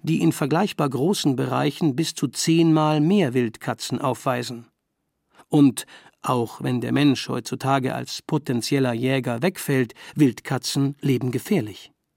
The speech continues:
Unsere Landschaften, die mehr und mehr von der Zersiedelung geprägt sind, sie machen es den Tieren nicht gerade leicht.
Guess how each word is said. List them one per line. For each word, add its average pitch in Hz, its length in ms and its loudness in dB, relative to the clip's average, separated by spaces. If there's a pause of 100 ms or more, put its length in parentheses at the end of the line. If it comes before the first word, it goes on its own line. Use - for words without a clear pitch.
(800)
Unsere 175 360 2
Landschaften, 185 580 0
die 123 200 -2
mehr 147 340 2
und 117 220 -2
mehr 147 360 4
von 123 220 -4
der 123 120 -6
Zersiedelung 131 720 2
geprägt 135 520 -4
sind, 156 280 2 (400)
sie 175 240 2
machen 180 320 4
es 165 140 0
den 156 160 2
Tieren 143 500 2
nicht 123 300 -2
gerade 123 340 -2
leicht. 131 540 -2